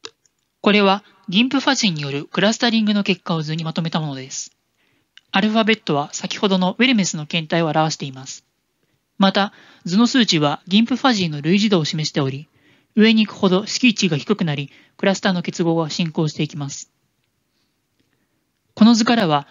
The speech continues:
結合する順番を読み取ることができます。ここで、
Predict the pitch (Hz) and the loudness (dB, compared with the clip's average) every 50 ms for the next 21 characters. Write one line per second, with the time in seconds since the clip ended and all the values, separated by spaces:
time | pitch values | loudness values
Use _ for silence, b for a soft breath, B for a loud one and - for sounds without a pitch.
0 | b b b - - 185 - 233 220 262 262 247 269 233 233 180 185 202 220 220 | b b b -2 -2 0 0 2 0 0 0 2 2 2 2 2 4 4 4 6
1 | 226 233 226 214 214 208 196 185 180 190 - 202 190 185 175 - 160 143 135 139 | 6 4 4 4 4 4 2 2 0 2 2 2 2 2 0 -4 -4 -4 -4 -4
2 | - - 139 131 135 - - - - _ _ _ _ _ _ _ _ _ _ _ | -6 -6 -8 -8 -10 -10 -12 -14 -16 _ _ _ _ _ _ _ _ _ _ _
3 | _ _ _ _ _ _ _ - 254 240 247 240 220 214 220 | _ _ _ _ _ _ _ 0 0 2 4 2 2 2 0